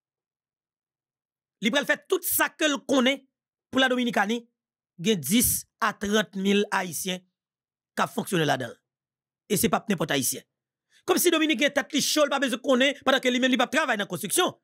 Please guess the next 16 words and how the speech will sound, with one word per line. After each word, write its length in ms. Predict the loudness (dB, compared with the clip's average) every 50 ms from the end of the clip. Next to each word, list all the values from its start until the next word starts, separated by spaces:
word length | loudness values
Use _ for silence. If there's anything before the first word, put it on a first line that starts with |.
| _ _ -2
Et 60 | 0
la 100 | 0 2
Dominicanie, 520 | 2 0 -2 -2 0 -2 -2 -2 -6 -8 _ _ _ _ -2
en 120 | -2 -2
construction, 600 | 0 0 -2 0 0 -2 2 2 2 2 0 -6 _ _ _ _ _ _ _ _ _ _ _ _ _ -4
qui 100 | -2 -2
est-ce 100 | -2 0
qui 60 | -2 -6
a 40 |
construit 300 | -4 -2 -4 -2 0 0
la 80 | 2 2
Dominicanie 340 | 2 0 0 -2 -2 -2 0
sous 120 | -2 0
dol ? 180 | 0 0 0 0
C'est 180 | -2 -2 -2 -2
Haïtien. 420 | -4 -4 -4 -4 0 0 0 0